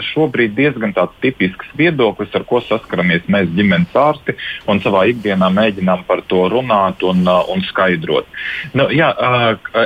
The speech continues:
es, ā, mazliet varbūt tā brīnos, ka mēs katrs, ā, pārvērtējam, teiksim, savu veselību un, ā, kaut kā, nu, pārāk paļaujamies uz, ā, uz mūsu imūnu sistēmu, kas mums katram šķiet, nu,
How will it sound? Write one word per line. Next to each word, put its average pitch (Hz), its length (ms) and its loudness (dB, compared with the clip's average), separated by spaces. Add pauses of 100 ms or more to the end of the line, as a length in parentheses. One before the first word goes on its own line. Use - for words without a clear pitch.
es, 170 260 0
ā, 135 160 4
mazliet 151 560 0
varbūt 131 300 0
tā 90 100 2
brīnos, 139 640 2
ka 117 80 -2
mēs 151 320 0 (400)
katrs, 151 560 0 (100)
ā, 117 140 2 (840)
pārvērtējam, 117 1300 0
teiksim, 107 440 -2
savu 107 360 2
veselību 143 1000 0
un, 127 320 0
ā, 131 100 2 (280)
kaut 143 220 0
kā, 117 160 2
nu, 117 180 -2 (140)
pārāk 143 640 0
paļaujamies 120 960 2
uz, 113 320 0
ā, 117 140 2 (340)
uz 101 160 -2
mūsu 120 480 0
imūnu 123 440 2
sistēmu, 135 520 -2
kas - 240 -4
mums 92 200 -4
katram 113 440 0
šķiet, - 440 -2
nu, 127 120 0